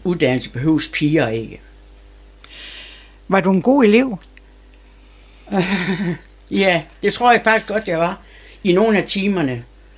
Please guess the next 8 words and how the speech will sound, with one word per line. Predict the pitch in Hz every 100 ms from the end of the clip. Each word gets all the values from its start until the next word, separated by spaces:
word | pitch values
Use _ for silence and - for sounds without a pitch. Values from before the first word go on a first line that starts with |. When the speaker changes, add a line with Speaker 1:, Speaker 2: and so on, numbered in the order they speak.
| -
Speaker 1:
og | 170
jeg | 175
har | 156 151
været | 147 143
strid | - - 147 165 170 -
i | 143
andre | 135 120 135 120
timer. | - 131 123